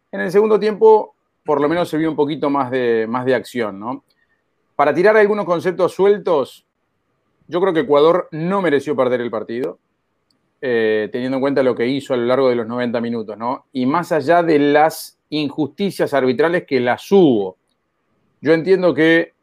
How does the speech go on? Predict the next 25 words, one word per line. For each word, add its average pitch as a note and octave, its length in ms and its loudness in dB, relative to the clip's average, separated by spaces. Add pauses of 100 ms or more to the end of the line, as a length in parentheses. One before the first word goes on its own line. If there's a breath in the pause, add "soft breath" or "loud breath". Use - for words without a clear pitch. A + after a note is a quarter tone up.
(800)
lo C3+ 260 -2
que C#3+ 120 -2
más F3+ 180 -2
se E3 120 0
puede D#3 240 2
reclamar C#3+ 500 0
es - 300 -4 (600)
una F3 220 -2
jugada E3 440 4
de C#3+ 100 2
Nández E3+ 360 -2
que D3+ 120 0
era D3+ 160 2
para, A#2+ 460 0 (840)
a C3+ 100 -6
mi C3 80 -2
entender, C#3+ 320 0
roja D3 280 0
directa, C#3 340 2
el B2+ 80 2
árbitro B2+ 380 0
le A2 260 -4
sacó A#2+ 240 -6
tarjeta A#2 300 -6
amarilla C#3 500 -4